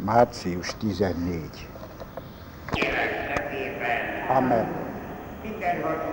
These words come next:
Speaker 2: mennyei Atyánk, Te a Szentlélek fölvilágosításával tanítasz minket gyermekeidet. Kérünk, add meg nekünk, hogy szent lelked által megismerjük, ami igaz, megszeressük, ami helyes, és örvendjünk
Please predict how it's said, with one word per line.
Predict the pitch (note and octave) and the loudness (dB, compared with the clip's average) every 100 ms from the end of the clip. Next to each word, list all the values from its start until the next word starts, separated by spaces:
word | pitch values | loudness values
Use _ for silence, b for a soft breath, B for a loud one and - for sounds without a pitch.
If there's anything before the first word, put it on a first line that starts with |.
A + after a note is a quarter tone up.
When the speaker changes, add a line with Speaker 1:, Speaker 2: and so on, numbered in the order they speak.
| D3+ | -2
Speaker 2:
mennyei | D#3 D3+ D3 - - - | -2 -2 -2 -2 -2 -2
Atyánk, | - - B2 - - - - - - | -2 -2 0 0 -2 -6 -6 -4 0
Te | F#3 | 4
a | F#3 | 4
Szentlélek | F#3+ G3 - F3 E3+ D3+ D3+ | 4 0 0 0 0 0 0
fölvilágosításával | E3 - D#3+ C#3+ C#3 - - - - B2+ B2+ - - B2 B2 B2 C#3+ | 0 0 0 2 0 0 -2 -4 -4 -2 -2 -2 -2 -2 -2 -2 0
tanítasz | D3+ - - - - - - | 0 0 -2 -2 -4 -4 -6
minket | - - A2+ A2 A2+ | -6 -6 -4 -4 -4
gyermekeidet. | A#2 A2+ G#2+ G#2 G#2+ G#2+ A2 G#2 G2+ G#2 G#2 - - - | -4 -4 -4 -4 -6 -6 -6 -4 -4 -4 -6 -8 -8 -10
Kérünk, | E3 D#3+ E3 C3+ - - - - - C#3+ | -8 -6 -4 -4 -6 -8 -8 -10 -8 -2
add | D3+ G3 | 0 0
meg | F#3 F3+ | 0 0
nekünk, | F3 F3 E3+ - | -2 -2 -4 -4
hogy | E3+ E3 | -4 -2
szent | E3+ E3+ E3 | 0 0 0
lelked | D#3+ D#3+ D#3+ D#3 D3+ | -2 0 0 0 2
által | D3 D3+ D#3 D#3 | 0 0 0 0
megismerjük, | D3+ - - D3+ D3 D3 D3 D3+ | -2 -4 -4 -2 -2 -4 -4 -4
ami | D3 D3 - E3+ | -4 -6 -8 -8
igaz, | D#3+ E3+ F3 F3 F3 - - - G3 | -6 -2 0 -2 -4 -6 -6 -6 -4
megszeressük, | G3+ - - F3+ F#3 F#3 - E3+ - D#3+ | -4 -4 0 2 2 0 -2 -2 -2 -2
ami | D3+ - - | -2 -4 -2
helyes, | F3+ F3 - - - C3+ - - | -2 0 -2 -2 -4 -6 -6 -6
és | D#3 - A3+ | -6 -2 0
örvendjünk | A#3 - - - D#3+ | 2 2 0 -2 -2